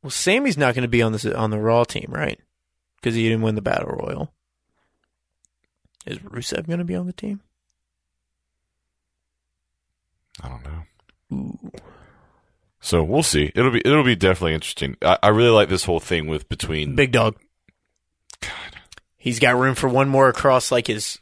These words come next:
Speaker 1: like, torso, maybe.
Speaker 2: Fuck off. So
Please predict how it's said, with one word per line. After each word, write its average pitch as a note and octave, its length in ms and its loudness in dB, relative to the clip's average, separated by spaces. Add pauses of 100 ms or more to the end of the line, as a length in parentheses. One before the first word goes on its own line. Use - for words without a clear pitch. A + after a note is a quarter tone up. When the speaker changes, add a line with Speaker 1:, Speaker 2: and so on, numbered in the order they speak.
(120)
Speaker 1:
like, A#2 240 -8
torso, B2+ 420 2
maybe. D3+ 320 2
Speaker 2:
Fuck - 300 -10
off. G#2+ 460 -14 (1500)
So D2 380 2